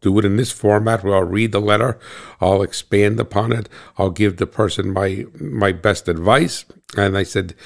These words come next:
"I'll send Hemmings the show, and then they could post it on their website or their, what-, where-, whatever they want to do with it."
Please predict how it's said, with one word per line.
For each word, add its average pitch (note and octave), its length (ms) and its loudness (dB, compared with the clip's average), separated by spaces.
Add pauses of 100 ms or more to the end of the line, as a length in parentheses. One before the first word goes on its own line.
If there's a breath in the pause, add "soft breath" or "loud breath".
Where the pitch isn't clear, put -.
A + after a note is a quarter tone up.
(300 loud breath)
"I'll F2+ 140 2
send G#2 580 0
Hemmings A2 500 2
the F#2+ 100 -4
show, G#2 360 0
and G2+ 160 0
then G2 140 0
they F#2+ 140 0
could - 260 -8
post G2 320 -2
it F#2+ 60 -4
on F#2 140 2
their E2 160 -2
website G2+ 560 -2
or F2+ 120 0
their, - 180 -6
what-, B2+ 300 -4
where-, A#2 260 2
whatever A#2+ 340 2
they A2+ 120 2
want G#2+ 240 2
to A#2+ 60 -4
do G3+ 160 4
with E3+ 140 4
it." - 180 -10